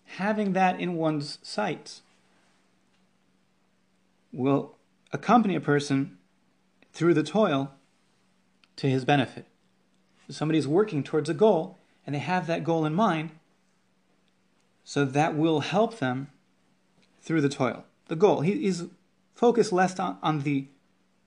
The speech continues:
rejoicing or satiation, or even the enjoyment, but more on the, the object of what he seeks. A similar idea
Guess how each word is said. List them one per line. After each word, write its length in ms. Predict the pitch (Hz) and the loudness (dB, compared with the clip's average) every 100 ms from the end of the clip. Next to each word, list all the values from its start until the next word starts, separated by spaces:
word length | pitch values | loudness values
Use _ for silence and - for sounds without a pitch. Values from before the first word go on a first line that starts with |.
| _ - | _ -4
rejoicing 520 | 139 143 175 160 135 | -2 2 2 2 -2
or 40 | |
satiation, 760 | 127 147 139 180 214 165 151 180 _ _ _ _ _ _ _ _ _ _ _ _ _ _ _ - | 0 0 4 4 4 0 -4 -6 _ _ _ _ _ _ _ _ _ _ _ _ _ _ _ 0
or 160 | 143 | 2
even 200 | 147 131 | 2 2
the 80 | 131 | 0
enjoyment, 480 | 127 247 190 98 - _ _ _ - | 2 2 2 -2 -6 _ _ _ -6
but 160 | 143 156 | -4 0
more 260 | 165 180 | 2 2
on 240 | 143 139 123 | 2 0 0
the, 220 | 135 123 - _ _ _ _ _ | -4 -6 -16 _ _ _ _ _
the 220 | - - 156 | -4 0 4
object 460 | 185 127 131 120 - | 2 2 -4 -6 -4
of 440 | 147 131 123 - _ _ _ _ _ _ _ _ _ _ _ | -2 -2 -4 -16 _ _ _ _ _ _ _ _ _ _ _
what 120 | 131 120 | -4 -2
he 120 | 123 | -2
seeks. 420 | - 127 - - _ _ _ _ _ _ _ _ _ _ _ _ _ _ _ _ _ _ _ _ _ - _ _ - | -4 -8 -8 -20 _ _ _ _ _ _ _ _ _ _ _ _ _ _ _ _ _ _ _ _ _ -20 _ _ -12
A 60 | 139 | -4
similar 320 | - 185 160 | 0 2 2
idea 340 | 135 117 113 | 0 -2 -10